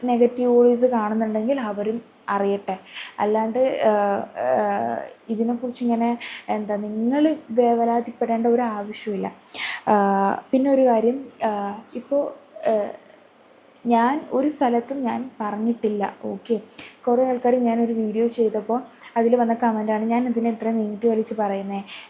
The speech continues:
ആ, അങ്ങനെ ഇങ്ങനെ ജാടയായിട്ടൊക്കെ പറയുന്നത് എന്തിനാ? ചുണ്ട് അങ്ങനെ ഇങ്ങനെ കാണിക്കുന്നത് എന്തിനാ?"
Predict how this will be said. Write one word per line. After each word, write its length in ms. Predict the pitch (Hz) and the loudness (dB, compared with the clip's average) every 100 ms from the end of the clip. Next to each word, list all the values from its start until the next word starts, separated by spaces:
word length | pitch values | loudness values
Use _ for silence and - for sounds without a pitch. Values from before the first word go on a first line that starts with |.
| 214 | -4
ആ, 40 | |
അങ്ങനെ 680 | 208 - 220 220 226 220 - | -4 -2 -4 -2 -2 -4 -4
ഇങ്ങനെ 420 | 233 226 226 220 220 | 0 2 2 0 -4
ജാടയായിട്ടൊക്കെ 680 | 220 208 220 233 214 214 214 | -4 -2 -2 -2 -2 -4 -4
പറയുന്നത് 280 | 208 208 208 | -4 -4 -6
എന്തിനാ? 240 | 196 202 | -8 -8
ചുണ്ട് 400 | 202 240 240 254 | -8 -2 -2 0
അങ്ങനെ 240 | 240 220 214 | -2 -2 -4
ഇങ്ങനെ 240 | 208 214 | -4 -4
കാണിക്കുന്നത് 440 | 208 196 196 208 | -6 -6 -8 -8
എന്തിനാ?" 280 | 202 196 196 | -6 -6 -8